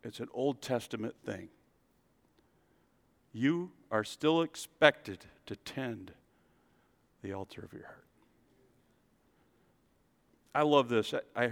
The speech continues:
I read this on, uh, it was a C B N devotion by Sharon Elliott, and I wanted to quote it, a little bit of it.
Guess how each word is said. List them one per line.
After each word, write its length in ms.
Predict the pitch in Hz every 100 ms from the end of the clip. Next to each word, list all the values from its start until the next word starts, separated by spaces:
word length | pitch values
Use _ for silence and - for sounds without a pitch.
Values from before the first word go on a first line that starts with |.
| -
I 100 | 120
read 280 | 127 139 147
this 240 | 143 -
on, 260 | 131 120 107
uh, 180 | 104 101 - _ _ _
it 60 | -
was 100 | 107
a 80 | 104
C 220 | - 160
B 160 | 131 139
N 120 | 135
devotion 440 | 117 131 135 120
by 120 | 117
Sharon 360 | - - 135 120
Elliott, 300 | 127 120 113
and 80 | 113
I 20 |
wanted 180 | 123 117
to 60 | 104
quote 280 | - 120
it, 120 | 120 - _ _ _ _ _ _ -
a 40 |
little 160 | 123 110
bit 160 | 117
of 120 | 110
it. 100 | 113